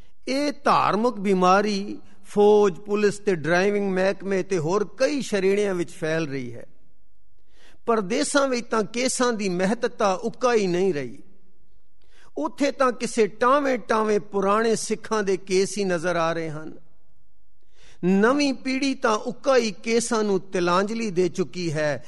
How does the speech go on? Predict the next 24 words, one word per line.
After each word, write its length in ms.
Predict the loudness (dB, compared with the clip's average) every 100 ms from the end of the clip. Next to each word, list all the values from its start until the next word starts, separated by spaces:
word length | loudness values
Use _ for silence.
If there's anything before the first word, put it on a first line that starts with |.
| -8 -2
ਅਤੇ 220 | -2 0
ਸਿੱਖੀ 480 | -2 -2 -4 -2 -2
ਜੀਵਨ 420 | -2 -2 0 0
ਤੇ 180 | 2 0
ਬਾਣੀ 440 | 2 2 4 2 2
ਵੱਲੋਂ 340 | 2 2 0
ਕੋਰੀ 460 | 0 0 2 0 0
ਹੀ 60 |
ਨਹੀਂ, 360 | 2 2 0 -2 -6 -12 -12
ਬਲਕਿ 460 | 0 2 2 2 0
ਮਾਹੌਲ 520 | 2 0 4 4 4
ਕਰਨ 340 | 2 0 0
ਲੱਗ 140 | -2 -4 -6
ਪਈ 180 | -8 -8
ਹੈ। 160 | -12 -12 -12 -12 -12 -12 -12 -12 -12 -12 -12 -12 -12 -12 -8
ਇਸ 220 | -6 -4
ਵਿੱਚ 200 | -4 -4
ਜਨਤਾ 560 | -8 -4 -4 -2 0 0
ਦਾ 180 | 0 -4
ਕਸੂਰ 400 | -6 -6 -6 -6
ਨਹੀਂ 280 | -6 -6 -8
ਹੈ, 220 | -10 -12 -12 -12 -12 -12 -12 -12 -12 -12 -12 -12 -12 -12
ਸਿਰਫ 420 | -10 -4 0 0 -2
ਸਾਡੇ 400 | 0 0 2 -2